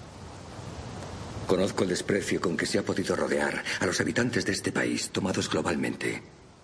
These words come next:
Conozco también las caricaturas del Islam, fomentadas por un cierto islamismo. Este país y el Islam,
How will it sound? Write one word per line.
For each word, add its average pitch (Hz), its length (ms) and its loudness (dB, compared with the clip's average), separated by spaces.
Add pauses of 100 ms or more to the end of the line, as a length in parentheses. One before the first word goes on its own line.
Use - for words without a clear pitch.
(340)
Conozco 110 340 4
también 98 360 4
las 87 120 0
caricaturas 85 520 2
del 82 100 0
Islam, 67 580 -2
fomentadas 90 520 2
por 87 100 2
un 85 100 2
cierto 85 380 0
islamismo. - 580 -2 (1500)
Este 92 240 4
país 90 560 2
y 95 100 4
el 87 80 2
Islam, 92 440 0